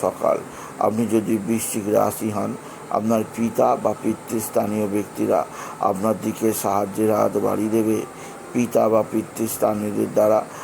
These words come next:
আপনি যথেষ্ট উপকৃত হবেন। তবে আজকের দিনে আপনার যেদিক দিয়ে সবচেয়ে সৌভাগ্য আছে, সেটি হচ্ছে এক বা একাধিক বন্ধুবান্ধব আপনার সঙ্গে সদ্ভাব বৃদ্ধি করবে। বন্ধু বান্ধবদের দ্বারা আপনি যথেষ্ট উপকৃত হবেন।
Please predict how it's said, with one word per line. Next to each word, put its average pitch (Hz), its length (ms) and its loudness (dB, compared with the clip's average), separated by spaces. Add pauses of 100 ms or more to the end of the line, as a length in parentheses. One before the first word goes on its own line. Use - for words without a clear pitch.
(120)
আপনি 117 320 4
যথেষ্ট 110 520 0
উপকৃত 107 600 -2
হবেন। 92 360 -2 (400)
তবে 120 220 6
আজকের 104 460 2
দিনে 113 240 0
আপনার 104 420 0 (400)
যেদিক 117 300 2 (100)
দিয়ে 113 160 4
সবচেয়ে 107 520 2
সৌভাগ্য 104 540 2
আছে, 107 360 2 (420)
সেটি 113 260 2
হচ্ছে 113 280 2
এক 110 260 4 (100)
বা 110 100 6
একাধিক 107 540 0
বন্ধুবান্ধব 107 760 0 (360)
আপনার 104 340 0
সঙ্গে 110 420 0
সদ্ভাব 104 580 2
বৃদ্ধি 98 360 -4
করবে। 107 300 0 (440)
বন্ধু 113 300 4
বান্ধবদের 107 600 0
দ্বারা 107 280 4
আপনি 101 300 -2
যথেষ্ট 101 420 -4
উপকৃত 101 540 -6
হবেন। 73 340 -6